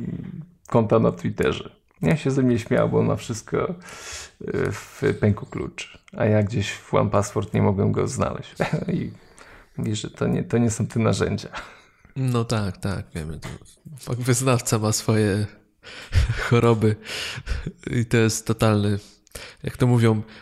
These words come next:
Speaker 2: nie, nie obrazi się, myślę, beton makowy.
Speaker 1: No nie, nie.
Speaker 2: No to co, jedziemy dalej, Przemek. E, picture in picture.
Speaker 1: Tak.
Speaker 2: Używasz? Nie używasz pewnie.
Speaker 1: <laughs> Mówiłem, nie zadawaj tego pytania.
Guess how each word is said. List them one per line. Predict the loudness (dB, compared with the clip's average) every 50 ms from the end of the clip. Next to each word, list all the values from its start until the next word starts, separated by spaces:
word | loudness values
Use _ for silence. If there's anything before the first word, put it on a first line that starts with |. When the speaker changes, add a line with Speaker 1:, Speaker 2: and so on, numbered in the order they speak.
| -10 -2
Speaker 2:
nie, | -2 0 0
nie | 2 4 4 4
obrazi | 6 6 6 6 4 4
się, | 2 2
myślę, | 2 2 2 0 0
beton | 4 2 2 4 4 0 2 2
makowy. | 0 0 2 0 0 0 -2 -8 -8 -8 -12 -12 -12 -20 _ _ _ _ _ -20 _ -20 -20 _ _ 0
Speaker 1:
No | 2 4 4
nie, | 6 4 4 2
nie. | 2 0 -4 -4 -6 -6 -8 -10 -14 -16 -18 -20 -18 -4 -2
Speaker 2:
No | -2 0
to | 0 0
co, | 2 4 4
jedziemy | 4 6 4 4 2 4
dalej, | 4 4 4 6 4 4 2 0 -4
Przemek. | -10 -2 0 0 2 2 0 -2 -6 -10 -8 -6
E, | -6 -4 -4 -2 -2 -2 -2 -2 -2 -4 -4 -6 -10 -14 -18 -20 _ _ _ _ _ _ _ _ _ _ _
picture | -6 -6 -4 2 2 4 4
in | 4 4 2 0 2 2
picture. | 0 0 0 -2 0 0 0 0 0 -4 -8 -16 -20 -20 -20 -20 _ _ _ _ _ _ _ _ _ _ _ -20 -20 -20 -20 _ _ _ _ -20 _ _ -20 -20 -20 -4
Speaker 1:
Tak. | -2 -2 2 2
Speaker 2:
Używasz? | 4 4 4 4 4 4 4 2 0 -2 -6 -12 -20 -12 -4 2
Nie | 4 6
używasz | 6 8 8 6 6 6 4 2 2 2
pewnie. | 2 4 4 4 0 -2 -2 -2 -2 -2 -4 -6 -6 -8 -8 -12
Speaker 1:
<laughs> | -14 -16 _ -20 -20 -6 2 4 6
Mówiłem, | 8 8 8 10 10 10 10 8 6 8
nie | 6 6
zadawaj | 6 6 6 6 6 6 8 6 4 4
tego | 0 2 2 2 2
pytania. | 4 2 2 2 2 2 2 2 2 2 0 -6